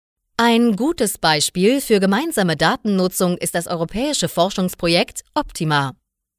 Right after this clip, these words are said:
Es hat seine ersten Prototypen gestartet, um mit Hilfe von K I und Patientendaten die beste Krebstherapie zu ermitteln. Die Initiative, an der Kliniken, Pharmaunternehmen und Forschungseinrichtungen beteiligt sind, verfolgt das Ziel,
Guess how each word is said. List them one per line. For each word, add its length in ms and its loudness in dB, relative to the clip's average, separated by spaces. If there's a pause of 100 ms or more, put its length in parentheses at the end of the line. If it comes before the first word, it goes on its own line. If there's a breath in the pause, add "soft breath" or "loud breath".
(180)
Es 140 0
hat 160 -2
seine 280 2
ersten 420 0
Prototypen 640 -2
gestartet, 640 2 (200 loud breath)
um 140 2
mit 140 2
Hilfe 320 -2
von 260 0
K 200 0
I 260 -2
und 240 -2
Patientendaten 960 0 (220 loud breath)
die 100 -2
beste 420 -2
Krebstherapie 800 -2
zu 140 -2
ermitteln. 480 -2 (720)
Die 220 0
Initiative, 1000 0 (180 soft breath)
an 120 -2
der 160 2
Kliniken, 680 -2
Pharmaunternehmen 920 0
und 200 -6
Forschungseinrichtungen 960 -2
beteiligt 440 -2
sind, 260 0 (240 soft breath)
verfolgt 520 0
das 180 -4
Ziel, 460 0